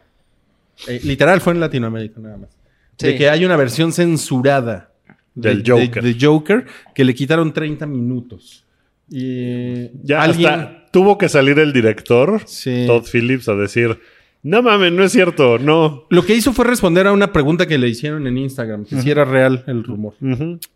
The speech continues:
Speaker 3: Y él dijo, "La película dura dos horas y dos minutos en todos lados. Eso es lo que dura la película y ese, eso es lo que van a ver ustedes".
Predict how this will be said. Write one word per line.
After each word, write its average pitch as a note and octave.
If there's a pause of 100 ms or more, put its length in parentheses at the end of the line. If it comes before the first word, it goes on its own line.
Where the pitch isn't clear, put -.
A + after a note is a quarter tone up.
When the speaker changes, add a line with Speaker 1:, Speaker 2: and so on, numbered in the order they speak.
(100)
Speaker 3:
Y C3
él B2
dijo, A#2+
"La C3+
película F#3+
dura E3+
dos F#3
horas F#3+
y C3
dos C#3
minutos C#3+
en C3+
todos E3
lados. A2+ (380)
Eso F3+
es F#3+
lo F3
que D3+
dura D#3+
la C#3
película A2
y A2+
ese, D3+
eso F3
es D#3
lo C#3
que B2
van B2
a B2
ver A#2
ustedes". G#2